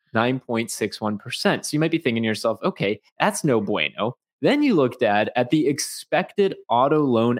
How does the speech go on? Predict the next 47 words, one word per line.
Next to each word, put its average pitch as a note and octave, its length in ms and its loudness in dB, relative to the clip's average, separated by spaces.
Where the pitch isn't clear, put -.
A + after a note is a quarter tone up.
applica-, A2+ 520 -2
application A2+ 460 2
rejection A2 580 0
rate. G#2 280 2
The D3+ 60 0
percent F3 400 2
of B3 100 -2
consumers D#3+ 480 2
who C3+ 80 2
are A#2 140 4
applying A#2+ 420 2
for C3+ 180 2
auto B2 220 4
loans G#2+ 300 0
that A2+ 160 0
think E3 460 0
that A2+ 100 -2
they C3+ 120 4
are C3+ 100 4
not C#3 320 2
going D#3 200 2
to C3 60 4
actually B2 280 2
get A#2+ 100 2
approved B2+ 500 2
is D3+ 200 2
at, D#3+ 160 2
at D3 160 0
nearly G#3+ 300 2
a B2+ 60 2
third. E3 380 -2
Thirty C4 360 2
percent G#3 440 2
of E3 160 -2
customers A#2 640 0
think D#3+ 260 2
they're F3 180 4
not C3+ 420 2
going B2 240 2
to A#2 60 2
get A#2 160 2
approved. D#3+ 440 0
And D3 160 0
the D3+ 140 2
percentage D#3 580 0
of C3+ 140 -2
those A2 420 0